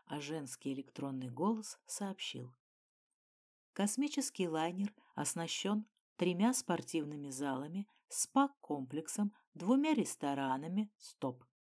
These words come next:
прервала Карина. «Показать рестораны». Все огоньки исчезли, остались только два.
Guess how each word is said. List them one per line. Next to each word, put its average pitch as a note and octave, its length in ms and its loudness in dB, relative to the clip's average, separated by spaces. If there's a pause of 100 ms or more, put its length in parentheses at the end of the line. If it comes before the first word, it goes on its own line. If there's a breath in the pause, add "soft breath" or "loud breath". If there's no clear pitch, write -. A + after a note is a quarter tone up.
прервала B2+ 500 -4
Карина. B2+ 500 -6 (920)
«Показать F3+ 480 2
рестораны». D3 720 0 (540)
Все D3+ 320 0
огоньки C3 440 -4
исчезли, B2+ 600 -6 (220 soft breath)
остались C4 500 0
только E3 320 -4
два. B2 360 -8